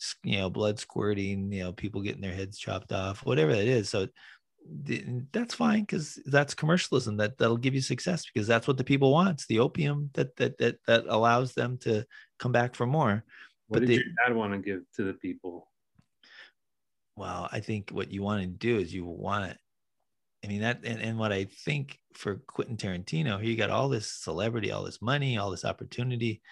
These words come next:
Speaker 1: to do real good work. And if you get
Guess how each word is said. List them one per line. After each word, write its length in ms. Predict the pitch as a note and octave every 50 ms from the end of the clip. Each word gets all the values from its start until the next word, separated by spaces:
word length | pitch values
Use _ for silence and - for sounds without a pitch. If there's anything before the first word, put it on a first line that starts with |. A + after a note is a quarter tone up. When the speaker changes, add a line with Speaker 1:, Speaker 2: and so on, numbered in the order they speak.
| - - _ _ _ -
Speaker 1:
to 80 | - F#2
do 400 | G2 A2 A2+ A2 G#2+ G2+ F#2+ -
real 420 | - G2+ A#2 B2 B2 A2+ G2+ F#2+
good 400 | F#2 F#2 - - A2+ G#2+ G2 -
work. 560 | - - E2 F#2 B2 C#3+ C3+ G#2 E2 E2 - - _ - - _ _ _ _ _ _ _ _ _ _ _ _ _ E4 -
And 280 | - F#2 F#2 G2 G2+
if 240 | G2 F2+ - - -
you 140 | G#2 G2 - _ _ _
get 260 | - - C2+ - -